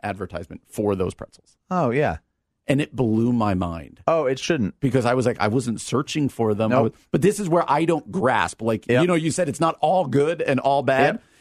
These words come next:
Speaker 1: And it's not
Speaker 2: All
Speaker 1: all
Speaker 2: that's well documented
Speaker 1: it's
Speaker 2: now.
Speaker 1: not,
Speaker 2: That stuff
Speaker 1: it's
Speaker 2: is
Speaker 1: not
Speaker 2: happening.
Speaker 1: all altruistic. It's not
Speaker 2: Right.
Speaker 1: all this. Like, those are the things where I don't see it. And this is what I appreciate about the article. It's saying, you gotta get your head out of the sand, right? Let's
Speaker 2: Yeah.
Speaker 1: like, let's look at it. Let's talk about how can we advance God's kingdom through these great technological advances, Bible apps, and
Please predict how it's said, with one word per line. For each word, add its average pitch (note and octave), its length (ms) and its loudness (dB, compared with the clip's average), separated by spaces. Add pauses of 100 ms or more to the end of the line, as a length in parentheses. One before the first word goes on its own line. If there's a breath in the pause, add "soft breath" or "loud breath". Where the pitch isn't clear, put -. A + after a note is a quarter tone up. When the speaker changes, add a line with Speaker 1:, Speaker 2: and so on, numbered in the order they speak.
(140 soft breath)
Speaker 1:
And C#3+ 100 2
it's - 120 -4
not C#3+ 280 0
Speaker 2:
All B2+ 140 4
Speaker 1:
all D#3 40 6
Speaker 2:
that's F3 220 0
well D3+ 200 0
documented A#2+ 480 0
Speaker 1:
it's F2+ 160 4
Speaker 2:
now. D3+ 120 2
Speaker 1:
not, D#3 80 4
Speaker 2:
That A#2 100 2
stuff B2+ 160 0
Speaker 1:
it's A#2+ 80 4
Speaker 2:
is G#2 80 -2
Speaker 1:
not C#3 140 4
Speaker 2:
happening. E3 180 0
Speaker 1:
all C#3 260 0
altruistic. C3 840 0
It's - 120 -6
not G#2+ 80 2
Speaker 2:
Right. C#3 80 4
Speaker 1:
all B2+ 80 2
this. C3+ 180 0
Like, B2 120 -2
those F3 260 2
are G#3 40 0
the E3 140 -4
things A#2+ 260 0
where A2+ 200 -2
I A2+ 220 2
don't F3 260 -2
see G3 220 -4
it. G#3+ 140 -2
And C3 120 2
this G#3 160 -2
is D#3+ 100 -4
what C3+ 120 2
I A#2+ 60 2
appreciate - 340 -4
about G#2 140 -2
the B2+ 80 -4
article. F3 260 -4
It's - 120 -6
saying, D#3+ 200 0 (560 soft breath)
you A3 80 -12
gotta - 140 -2
get - 160 -2
your D3+ 80 2
head D3 160 2
out C#3 140 0
of G2+ 40 -4
the F#2+ 60 -4
sand, G#2+ 420 -4
right? A2+ 220 0
Let's A#2+ 220 0
Speaker 2:
Yeah. E2 80 2
Speaker 1:
like, A#2 160 0
let's D3 260 0
look C3+ 300 0
at G#2+ 260 -2
it. C#3 220 -4 (340 soft breath)
Let's D3 240 -2
talk F3+ 280 0
about - 260 -2
how F3 160 0
can G#3+ 180 -2
we F3+ 140 2
advance C#3 420 0
God's B2 340 0
kingdom A#2+ 540 0
through C3+ 160 0
these B2 240 -2
great D3 320 -2
technological B2 580 0
advances, G#2 360 -2
Bible A2+ 460 0
apps, E2 420 -4
and G#2+ 280 -2